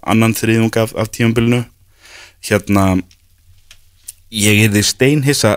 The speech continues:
ef að annað eða bæði af Liverpool City færu ekki níutíu stig á næsta ári. Ég yrði steinhissa. Og þannig að ef þú ert að tala um að vinna deildina, þá ert að tala um að fara í níutíu stig.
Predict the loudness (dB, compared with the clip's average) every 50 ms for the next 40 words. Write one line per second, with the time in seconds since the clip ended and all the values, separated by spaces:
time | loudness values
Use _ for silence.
0 | -2 -2 0 0 2 2 0 0 -2 -2 -6 -10 -20 -20 -20 -20 -20 -20 -20 -20
1 | -14 -6 -2 0 2 2 2 2 0 -2 -4 -8 _ -8 -4 -2 0 0 0 0
2 | -2 -10 _ -20 -10 -4 0 0 2 2 0 0 0 0 0 -2 -2 -4 -6 -6
3 | -4 -2 0 0 0 0 -2 -4 -4 -2 -2 -4 -4 -6 -8 -4 -2 0 0 0
4 | -2 -2 -4 -4 -4 -4 -4 -6 -10 -12 -10 -8 -8 -8 -8 -8 -10 -14 -20 -20
5 | _ _ _ -8 -4 -2 -2 -2 -2 0 0 0 0 0 0 -2 -4 -6 -10 -12
6 | -16 _ _ _ _ -20 -20 -20 _ _ _ _ _ _ -12 -4 0 0 0 0
7 | 0 -4 -4 -2 0 0 0 0 0 0 0 0 0 -4 -8 -10 -8 -4 -2 -2
8 | -2 0 0 0 0 -2 -2 -2 -2 -4 -2 -4 -2 -2 -2 -2 -4 -6 -8 -10
9 | -4 -4 -4 -4 -4 -6 -8 -4 -2 0 0 0 0 -2 -2 -2 0 -2 -2 -2
10 | -4 -8 -12 -12 -12 -14 -20